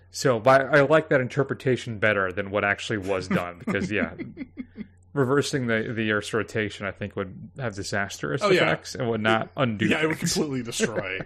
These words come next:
Speaker 2: everything. But, you know, hey, details.
Speaker 1: All right, fair enough.
Speaker 2: All right, A twenty-four or Neon?
Speaker 1: You asked me this five years ago. It's A twenty-four. Now,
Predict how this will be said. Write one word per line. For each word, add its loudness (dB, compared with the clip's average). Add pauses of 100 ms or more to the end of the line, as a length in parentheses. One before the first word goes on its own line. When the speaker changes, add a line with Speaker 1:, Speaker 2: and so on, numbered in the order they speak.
Speaker 2:
everything. -8
But, -16
you -12
know, -16 (200)
hey, -16 (420)
details. -4
Speaker 1:
All 4
right, 0
fair 6
enough. -2 (220)
Speaker 2:
All 2
right, 0 (340)
A 0
twenty-four -4
or -10
Neon? -14 (1300)
Speaker 1:
You -2
asked -4
me 0
this -6
five 2
years 0
ago. -2
It's -10
A -4
twenty-four. -10 (960)
Now, 0